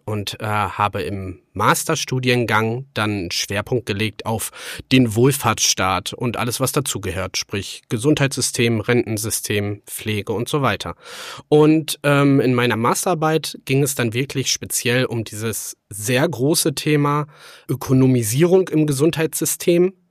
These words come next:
sagt man dazu, wo es zu Reformen kam in dem deutschen Gesundheitswesen, vor allem ab den neunziger Jahren, wo wirklich das Innerste des Systems sozusagen auf den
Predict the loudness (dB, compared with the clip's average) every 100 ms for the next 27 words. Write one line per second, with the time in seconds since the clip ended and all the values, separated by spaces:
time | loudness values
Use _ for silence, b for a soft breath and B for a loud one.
0 | _ -4 -2 -2 -2 -2 -2 -4 0 0
1 | -2 B B B _ 0 2 2 -2 -6
2 | -6 -4 -6 -6 -2 2 4 4 2 -2
3 | 0 2 4 2 0 -2 -4 -4 -4 -4
4 | -4 -4 -4 -2 -4 -6 -4 -4 -2 -4
5 | -4 -4 -2 -2 -4 -6 -8 -4 0 0
6 | 0 0 2 4 4 2 0 B B B
7 | -4 -2 -2 -2 -2 -4 -8 _ _ -18
8 | -16 _ -12 -6 -6 2 4 4 2 0
9 | 0 -2 -4 -2 2 2 2 -4 -6 -8
10 | -6 -4 0 0 0 -4 -6 -6